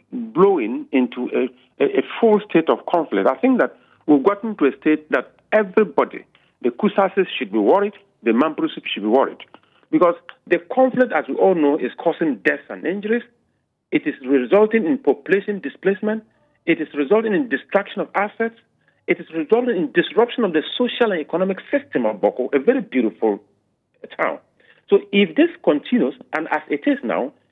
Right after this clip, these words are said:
many of these institutions that are trying to create a social cohesion to de-, let Boko develop will close down and everybody will leave the scene. And we are going to have a cascading effect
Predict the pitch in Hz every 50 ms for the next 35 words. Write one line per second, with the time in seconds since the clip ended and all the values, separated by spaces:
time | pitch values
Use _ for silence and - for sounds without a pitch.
0 | _ _ _ - 107 117 127 185 240 254 277 285 262 214 175 156 185 202 196 190
1 | 180 160 170 175 160 - 185 190 185 - 196 185 185 180 185 185 180 180 160 -
2 | - - 185 180 180 185 - 156 - - - - 190 185 185 - - 143 - -
3 | 175 - - 190 180 185 160 123 127 156 180 180 - 185 180 - 156 262 - 185
4 | - 156 180 185 151 143 143 135 - - 190 160 139 143 131 170 180 131 92 -
5 | - _ _ _ _ _ - 151 143 - - - 214 240 277 - - - 170 170
6 | 175 156 123 - - 175 170 202 175 185 180 185 170 151 139 180 247 285 277 -
7 | 92 - - - 101 82 - - _ _ _ _ _ - 147 160 165 175 170 170
8 | 202 277 277 269 185 160 - 185 190 - 156 - - 135 127 - _ - 214 202
9 | 185 202 208 - - - - - 202 185 - _